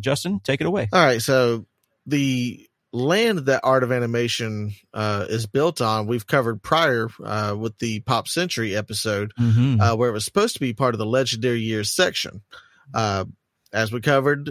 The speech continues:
Speaker 2: uh, in the Pop Century episode,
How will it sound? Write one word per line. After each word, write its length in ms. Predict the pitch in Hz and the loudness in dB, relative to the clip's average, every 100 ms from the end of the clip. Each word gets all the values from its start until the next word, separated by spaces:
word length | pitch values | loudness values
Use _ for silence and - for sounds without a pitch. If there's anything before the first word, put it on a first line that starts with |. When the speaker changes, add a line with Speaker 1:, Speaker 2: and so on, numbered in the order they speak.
| - | -8
Speaker 2:
uh, 320 | 110 120 113 104 - _ _ | -2 0 0 -4 -8 _ _
in 220 | 123 123 113 | -6 -4 -2
the 160 | 110 | -4
Pop 220 | 107 127 | -2 -2
Century 520 | 113 135 - 135 127 120 - | -2 -4 -2 -2 -2 -8 -4
episode, 600 | 131 - 139 156 151 151 | -4 -2 -2 0 0 -2